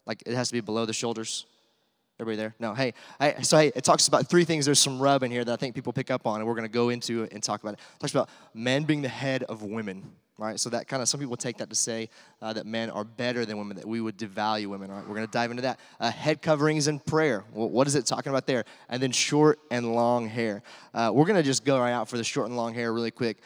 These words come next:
uh, 'cause we need Joe to come up here, and we gotta give him a, a, a, a shaving, the guy who's leading worship, 'cause the guy leading worship had long hair. No, hey,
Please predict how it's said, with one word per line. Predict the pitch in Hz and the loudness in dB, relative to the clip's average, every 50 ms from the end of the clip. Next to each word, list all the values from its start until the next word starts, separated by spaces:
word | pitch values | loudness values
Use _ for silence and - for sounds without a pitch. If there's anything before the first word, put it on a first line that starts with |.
| - - - _ - | -20 -20 -16 _ -4
uh, | 120 120 117 | -2 -2 -2
'cause | - - 135 120 117 | -2 -2 -4 -2 0
we | 143 | 0
need | 160 170 156 131 | 0 0 0 2
Joe | - - 127 135 | 2 4 4 4
to | 135 139 | 4 2
come | - 139 135 | -2 -2 -2
up | 139 135 | -2 -2
here, | - 143 135 | 0 0 0
and | 127 | 0
we | 127 | 0
gotta | 123 120 123 | 0 -2 -2
give | 131 123 113 | -2 -4 -4
him | 113 107 | -4 -6
a, | 104 - - - | -8 -8 -10 -10
a, | - | -8
a, | 104 101 - - - - 110 113 120 - | -8 -8 -10 -10 -6 -6 -4 -4 -2 -2
a | 117 | 0
shaving, | 117 - - 127 120 113 113 110 | 0 2 2 2 2 0 0 -2
the | 110 113 | -4 -2
guy | 113 120 120 123 | -2 0 0 0
who's | 123 117 120 | 0 0 0
leading | 131 131 123 | 0 0 2
worship, | 120 123 127 127 - 139 127 - - - - - | 2 2 2 2 2 0 -2 -2 -6 -14 -8 0
'cause | - 156 143 | 2 4 4
the | 151 | 6
guy | 147 156 151 165 | 8 8 10 12
leading | 175 175 165 151 | 12 10 10 8
worship | 139 143 156 151 - 123 | 8 8 8 8 6 4
had | 110 127 123 131 | 2 0 2 2
long | 135 131 127 127 | 2 0 0 0
hair. | 135 135 123 135 | 0 0 2 4
No, | 165 160 | 6 6
hey, | 143 160 180 165 143 | 8 8 6 6 4